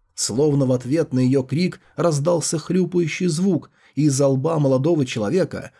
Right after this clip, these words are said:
вырвалась черная молния. Это была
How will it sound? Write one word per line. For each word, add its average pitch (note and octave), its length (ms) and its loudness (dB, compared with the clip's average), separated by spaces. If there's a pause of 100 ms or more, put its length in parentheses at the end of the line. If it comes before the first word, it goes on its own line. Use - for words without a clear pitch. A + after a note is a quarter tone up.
(100)
вырвалась F3 720 0
черная C#3 560 0
молния. G2 760 -2 (500)
Это B2 360 0
была B2+ 560 0